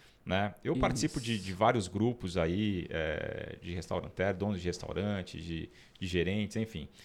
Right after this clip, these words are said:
Speaker 1: E começou aí um movimento muito negativo nesse sentido. E aí, cara, eu gosto de, de, de provocar, é, colocar algumas coisas ali.
Speaker 2: Tá.
Speaker 1: Falei, cara, é, restaurantes estão fechando porque tem que fechar.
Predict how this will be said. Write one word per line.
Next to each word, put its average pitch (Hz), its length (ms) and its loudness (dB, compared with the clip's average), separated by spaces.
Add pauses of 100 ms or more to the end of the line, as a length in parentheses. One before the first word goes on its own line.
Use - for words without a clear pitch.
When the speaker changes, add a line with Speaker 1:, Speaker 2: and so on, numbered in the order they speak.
(140)
Speaker 1:
E 180 40 -4
começou 190 540 2
aí 151 140 4
um 175 40 2
movimento 143 680 2
muito 151 320 -4
negativo 165 460 -2
nesse 139 160 -4
sentido. 92 500 -2 (500)
E - 80 -2
aí, 247 140 2
cara, 85 240 2
eu 107 60 4
gosto 151 340 2
de, 170 560 0
de, 127 180 -4
de 117 140 -6
provocar, 120 1120 6
é, 82 320 2
colocar 123 340 4
algumas 113 340 6
coisas 107 300 0
ali. 104 220 0 (280)
Speaker 2:
Tá. - 100 -8
Speaker 1:
Falei, 180 120 2
cara, 143 460 4
é, 101 420 4
restaurantes 165 440 0
estão 156 140 2
fechando 117 800 4
porque 160 180 -2
tem 185 140 -2
que 180 80 -8
fechar. 104 500 4